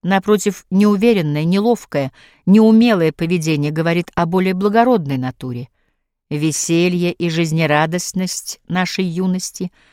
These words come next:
обусловлены, между прочим, тем, что, идя вверх, в гору жизни, мы не видим смерти, находящейся у подножия горы с другой стороны.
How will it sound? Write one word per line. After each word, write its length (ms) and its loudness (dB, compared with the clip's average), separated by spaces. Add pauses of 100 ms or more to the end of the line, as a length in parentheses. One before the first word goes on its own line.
(160)
обусловлены, 680 0
между 320 -2
прочим, 360 -4
тем, 360 -2 (260)
что, 320 -2
идя 240 2
вверх, 600 -2 (340)
в 200 -8
гору 320 2
жизни, 580 -4 (380)
мы 180 2
не 140 2
видим 280 2
смерти, 720 0 (580)
находящейся 880 0
у 60 -2
подножия 540 -2
горы 300 -2
с 80 -6
другой 360 0
стороны. 540 -8